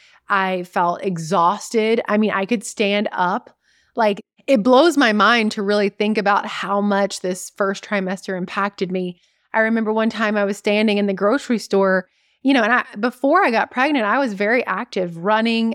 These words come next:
exercising. When I was six weeks, I was diagnosed with a subchorionic hematoma, which has reabsorbed and is gone.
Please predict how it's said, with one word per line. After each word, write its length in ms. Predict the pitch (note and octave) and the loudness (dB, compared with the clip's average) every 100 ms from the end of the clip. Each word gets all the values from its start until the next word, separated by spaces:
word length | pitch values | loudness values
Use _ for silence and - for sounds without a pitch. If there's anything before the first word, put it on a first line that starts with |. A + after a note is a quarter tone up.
| - | -4
exercising. 960 | G3+ - G#3+ A3+ G#3 G3 G#3 G3+ G#3 - _ _ A3 | -6 -4 -4 0 -2 -2 -4 -4 -8 -10 _ _ -4
When 140 | A3+ | -2
I 60 | G3+ | 0
was 120 | G#3 | -2
six 340 | - A3+ - | -4 -6 -2
weeks, 300 | A3 G#3 - | 0 0 -2
I 100 | G3 | -2
was 120 | F#3+ | -2
diagnosed 720 | - F#3+ F#3+ G3 G3+ G3 - G3 | -2 -2 -2 0 0 -2 -6 -2
with 320 | G3 F#3+ F#3+ | 2 2 0
a 120 | - | -4
subchorionic 840 | F#3 G#3+ F#3+ - G#3 G3 G3 F#3+ - | -2 -2 -2 -2 0 2 0 -2 0
hematoma, 640 | F#3+ F#3+ F#3 F3 G3 A#3+ | 0 0 -2 0 0 0
which 180 | A#3+ - | -2 0
has 280 | A3+ G#3 G3 | 0 0 -2
reabsorbed 800 | F#3 G#3 G#3+ F3+ F#3+ G3+ F#3+ G3 | -4 0 0 2 2 2 0 -2
and 100 | F#3 | -4
is 120 | F3+ | -4
gone. 480 | A3 G3+ F#3 F3+ | -2 -2 -2 -6